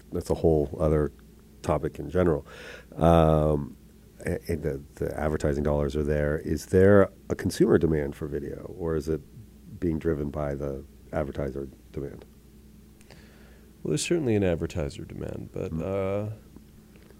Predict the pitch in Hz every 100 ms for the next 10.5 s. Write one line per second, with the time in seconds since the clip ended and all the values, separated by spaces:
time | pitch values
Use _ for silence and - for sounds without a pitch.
0 | - - - - 170 226 254 - 277 -
1 | 156 151 151 123 95 - - - - -
2 | - - - - 147 170 - 151 - 135
3 | 151 160 127 123 123 156 180 190 180 185
4 | 160 127 120 - 117 117 - 110 92 117
5 | 87 107 - 101 90 - 92 80 82 82
6 | 85 76 58 78 - 117 101 - - 80
7 | 78 76 73 69 - - - 87 85 85
8 | - 101 135 123 120 101 92 87 76 76
9 | - - 78 85 92 101 98 85 90 -
10 | 104 123 - -